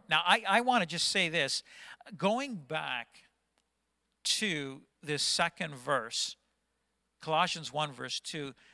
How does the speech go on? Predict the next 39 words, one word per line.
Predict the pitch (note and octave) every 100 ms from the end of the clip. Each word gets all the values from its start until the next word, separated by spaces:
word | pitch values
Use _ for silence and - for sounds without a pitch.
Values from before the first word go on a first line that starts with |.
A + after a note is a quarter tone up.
| _
"Grace | - F3 G3+ G3+ -
to | -
you | D#3+ D3 E3+ F#3+ G3+ E3+
and | C#3 -
peace | - F#3+ F#3+
from | - C#3+
God | D3+ E3
our | F3+
Father | - D3 D3
and | C#3
the |
Lord | C3 C#3+ D3+
Jesus | D3 B2+ B2+
Christ." | - C#3+ A2+ - - - - - _ -
As | G3 D#3
Jesus | G3 B3+ G#3 A3+ A3
is | F3 D3
no | F#3+
longer | G3 F#3+ F3+ D#3 D#3+ D#3 -
Lord | D#3 D3+ F#3+ D3 C3+
in | C#3+
our | C3+
life, | C3 B2+ D#3 - -
and | F3 D3+
we, | E3 F#3+ F#3+ F3
we | F#3+ E3+ F3+
are | D#3+
saying, | - D#3+ C#3+
"Well, | D3
you |
know | E3+
what, | D#3+
I | D#3
gotta | D#3
keep | D3 - E3+
the | -
law | C#3+ D#3 C#3 D#3
and | E3 C#3
whatever," | D#3 F3 C3+ C#3+